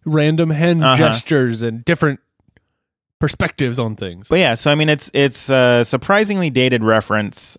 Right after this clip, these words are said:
Speaker 2: Um, but yes, you're right. It is, it is a reference between the iMac and then Isaac from the Love Boat.
Speaker 1: Yeah. Um, he, uh, Bender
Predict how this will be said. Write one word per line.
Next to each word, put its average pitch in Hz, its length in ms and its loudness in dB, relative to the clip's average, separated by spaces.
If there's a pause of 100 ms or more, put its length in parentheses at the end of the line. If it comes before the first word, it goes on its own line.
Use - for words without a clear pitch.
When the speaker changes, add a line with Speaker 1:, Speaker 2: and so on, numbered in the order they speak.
Speaker 2:
Um, 101 640 -2 (420)
but 131 160 0
yes, 107 280 0
you're 117 120 2
right. 98 220 2
It 110 120 0
is, 113 280 0
it 113 120 -2
is 110 200 0
a 107 340 0 (760)
reference 143 600 0
between 123 800 -2
the 113 200 -2
iMac 117 540 0
and 107 160 0
then 107 200 0
Isaac 113 380 -2
from 110 180 -2
the 110 80 0
Love 104 220 0
Boat. 98 360 0
Speaker 1:
Yeah. 104 200 -10 (1160)
Um, 120 500 -4
he, 156 440 -6 (100)
uh, 135 260 -2
Bender 151 460 -2